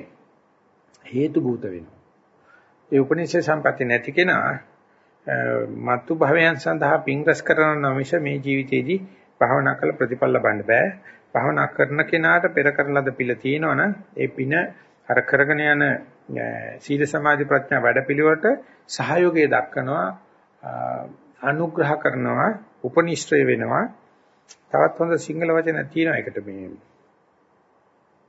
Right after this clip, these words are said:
ආශ්‍රය, උපනිශ්‍රය, නිශ්‍රය ඔක්කොම සමාන වචන. උපනිශ්‍රය කියලා කියන්නේ නිකන්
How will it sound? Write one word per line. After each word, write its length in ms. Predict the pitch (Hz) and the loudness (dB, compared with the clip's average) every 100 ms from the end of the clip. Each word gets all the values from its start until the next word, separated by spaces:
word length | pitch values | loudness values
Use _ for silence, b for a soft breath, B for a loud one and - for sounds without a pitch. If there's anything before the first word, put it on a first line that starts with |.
| _ _ b b b - | _ _ b b b -2
ආශ්‍රය, 500 | 131 143 - 165 185 220 - - | 0 0 -2 2 4 2 -2 -10
උපනිශ්‍රය, 640 | 131 151 160 147 - 180 190 | -2 -2 0 -4 0 0 0
නිශ්‍රය 480 | 143 139 - 175 175 233 - _ _ _ _ _ _ _ - | -2 -4 0 2 4 2 -2 _ _ _ _ _ _ _ 0
ඔක්කොම 520 | 139 - - 175 185 | 2 2 4 4 4
සමාන 400 | - 151 151 147 | 2 2 4 2
වචන. 340 | 123 123 123 147 247 - b b | 2 -2 -2 -2 -4 -10 b b
උපනිශ්‍රය 520 | 147 180 190 190 185 | -2 0 0 2 0
කියලා 200 | 160 147 | 2 0
කියන්නේ 240 | 147 147 160 | 2 0 0
නිකන් 240 | 151 147 | 0 0